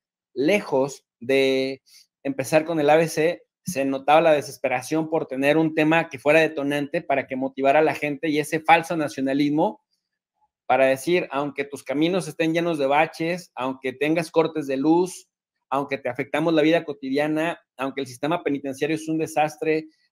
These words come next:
aunque la pobreza es cada día más notoria, aunque el desempleo cada vez aumenta más, te vamos a hacer sentir orgullosos falsamente de que seas ecuatoriano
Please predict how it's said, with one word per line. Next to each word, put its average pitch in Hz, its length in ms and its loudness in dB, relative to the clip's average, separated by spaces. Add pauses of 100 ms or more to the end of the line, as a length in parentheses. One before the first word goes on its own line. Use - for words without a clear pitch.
aunque 170 840 2
la 135 480 2
pobreza 156 380 0
es 156 100 -10
cada 160 260 4
día 156 220 2
más 156 260 -2
notoria, 151 760 0 (260)
aunque 135 220 -4
el 139 60 -6
desempleo 139 380 -2
cada 160 140 4
vez 156 160 2
aumenta 156 400 -4
más, 170 460 -2 (1080)
te 139 140 -6
vamos 170 280 -2
a 151 40 -12
hacer 175 200 -2
sentir 165 320 -4
orgullosos 170 720 -2
falsamente 156 760 -2 (340)
de 135 200 -4
que 131 120 -4
seas 160 260 -2
ecuatoriano 147 840 -2